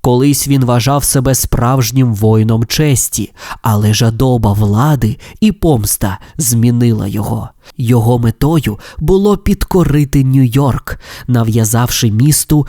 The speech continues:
страх і хаос. Навколо нього стояли його ніндзя,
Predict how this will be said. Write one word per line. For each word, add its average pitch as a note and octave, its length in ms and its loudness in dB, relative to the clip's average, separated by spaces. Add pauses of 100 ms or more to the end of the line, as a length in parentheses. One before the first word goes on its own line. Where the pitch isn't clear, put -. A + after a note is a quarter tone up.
(120)
страх G#2+ 720 -2 (160)
і G2+ 120 0
хаос. - 760 -6 (760)
Навколо C#3 480 0
нього C#3 380 0
стояли C#3 580 0
його B2 240 0
ніндзя, A2+ 640 -2